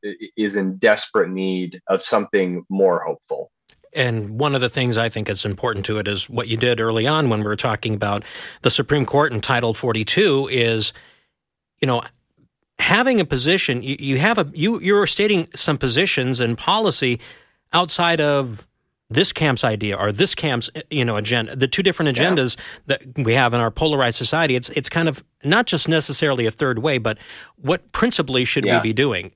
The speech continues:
Speaker 2: 'Cause
Speaker 1: Well,
Speaker 2: you showed
Speaker 1: well, and
Speaker 2: how, how the sides were not being principled.
Speaker 1: Yeah, and, and that was actually another component of chapter five.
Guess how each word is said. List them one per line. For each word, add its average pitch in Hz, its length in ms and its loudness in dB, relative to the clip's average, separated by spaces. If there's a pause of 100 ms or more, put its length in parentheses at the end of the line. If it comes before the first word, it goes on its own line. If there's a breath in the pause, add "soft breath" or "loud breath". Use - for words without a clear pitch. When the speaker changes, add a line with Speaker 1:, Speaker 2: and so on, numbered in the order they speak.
Speaker 2:
'Cause 135 200 6
Speaker 1:
Well, - 120 -6
Speaker 2:
you 185 200 -2
showed 226 360 0
Speaker 1:
well, 156 120 8
and 160 160 6 (920)
Speaker 2:
how, - 200 0
how 196 160 2
the 180 100 -2
sides 185 260 0
were 180 100 0
not 175 180 0
being 170 160 -2
principled. - 480 -4 (960)
Speaker 1:
Yeah, 160 200 6
and, 143 180 4
and 151 140 4
that 165 140 4
was 139 120 -2
actually 123 380 2
another 107 240 -2
component 104 480 -4
of 90 60 -10
chapter 101 320 -4
five. 98 300 0